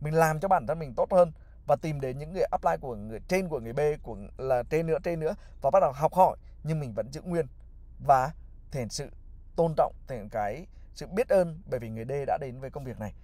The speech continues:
Nhưng chúng ta cần phải hoàn thiện và phát triển bản thân mình,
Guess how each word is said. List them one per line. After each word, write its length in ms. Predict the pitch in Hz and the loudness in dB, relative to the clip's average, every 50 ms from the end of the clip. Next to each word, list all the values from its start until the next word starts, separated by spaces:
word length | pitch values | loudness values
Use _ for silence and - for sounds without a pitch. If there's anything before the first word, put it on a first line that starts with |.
| - - - - | -18 -12 -4 -2
Nhưng 200 | 160 185 185 143 - - - - - | 0 0 0 0 -4 -10 -16 -16 -14
chúng 160 | - 135 127 | -12 -8 -4
ta 120 | 117 139 139 | -2 -2 0
cần 200 | - - 120 104 | -2 -4 -8 -8
phải 120 | 98 82 78 - | -10 -12 -12 -10
hoàn 160 | - 117 110 | -8 -8 -8
thiện 140 | 95 - - - - | -8 -10 -12 -12 -10
và 120 | - 117 113 | -10 -8 -6
phát 140 | - - | -6 -6
triển 140 | - 147 107 | -6 -8 -8
bản 100 | 98 - | -8 -8
thân 140 | - 123 135 | -8 -6 -6
mình, 100 | 139 123 | -6 -8